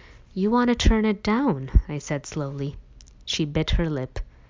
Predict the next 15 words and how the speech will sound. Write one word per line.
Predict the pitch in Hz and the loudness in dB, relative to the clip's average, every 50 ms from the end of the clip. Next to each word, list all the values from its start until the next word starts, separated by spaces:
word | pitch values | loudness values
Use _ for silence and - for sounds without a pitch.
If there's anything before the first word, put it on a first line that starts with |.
| - - - - - - - - - | -20 -20 -20 -20 -20 -20 -20 -20 -6
"Because | - 190 185 214 202 - 208 | -4 -2 0 0 0 0 2
you're | 214 247 285 320 | 2 2 4 4
afraid | 294 - - - - 196 196 208 214 190 | 2 0 0 0 2 2 4 4 2 2
that | - 180 170 | 0 0 0
if | 170 165 - - | -2 -4 -4 -2
you | - 185 190 180 | 0 2 2 2
go, | 160 - 180 196 220 240 202 147 139 151 160 - - - - - - - - - | 2 4 4 6 6 6 4 4 2 -2 -4 -6 -10 -18 -20 -20 -20 -20 -6 -2
Dad | - 165 165 175 185 196 | -2 0 2 0 0 0
and | 208 202 | 2 2
I | 202 202 202 | 2 2 2
might | 196 196 196 196 190 - | 2 2 0 0 -2 0
go | - 202 196 | 0 2 4
off | 196 190 190 - - | 4 2 2 0 0
the | - 202 | 0 2
rails." | 208 220 247 240 160 139 147 - - - | 2 2 2 2 0 -2 -4 -6 -10 -12